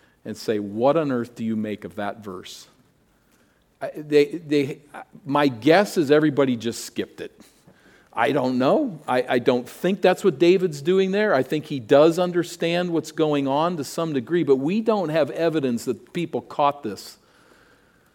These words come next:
until this author right here. There's just not a history of understanding Psalm ten, verse four, as speaking of the priestly order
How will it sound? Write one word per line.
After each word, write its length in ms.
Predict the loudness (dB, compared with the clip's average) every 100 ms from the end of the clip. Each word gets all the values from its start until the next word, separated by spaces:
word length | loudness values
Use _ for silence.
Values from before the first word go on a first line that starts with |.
| _ _ _ _ _ _ -14
until 360 | -12 -4 0
this 180 | 0 0
author 480 | -4 -4 -8 -14 -16 _
right 200 | -8 -6
here. 280 | -6 -10 -12 _ _ _ _ _ _ _ _ _ _ _ _ _ _
There's 140 | -4
just 180 | -2 0
not 240 | 2 4 4
a 60 |
history 720 | 2 -2 0 0 -4 -4 0
of 100 | 2
understanding 800 | 2 0 -4 -6 -2 0 2 0
Psalm 380 | -2 -2 -2 -2
ten, 500 | -4 -2 0 -2 -6 -12 _ _ _ _ _ _ -20 -20
verse 400 | -4 0 2 0
four, 580 | -8 -2 0 0 -4 -12 -18 _ _ _ _ _
as 200 | -2 -2
speaking 760 | -4 -10 -4 -4 -2 -4 -4 -4
of 300 | -2 -2 -2
the 80 | -10
priestly 800 | -10 -6 -4 -4 -6 -4 -4 -4
order 500 | -2 0 0 -2 -6